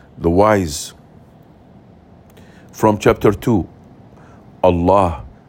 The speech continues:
there is no deity except He, the living, the everlasting. Neither slumber overtakes Him, nor sleep. To Him belongs everything in the heavens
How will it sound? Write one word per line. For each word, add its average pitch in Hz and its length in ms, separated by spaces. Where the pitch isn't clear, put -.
there 85 220
is 82 140
no 92 180
deity 85 480
except - 420
He, 90 320
the 85 140
living, 95 400
the - 200
everlasting. 90 760
Neither 92 360
slumber 92 560
overtakes 90 640
Him, 107 200
nor 92 180
sleep. 98 460
To 92 160
Him 92 140
belongs 87 560
everything 107 480
in 80 80
the 80 100
heavens 85 440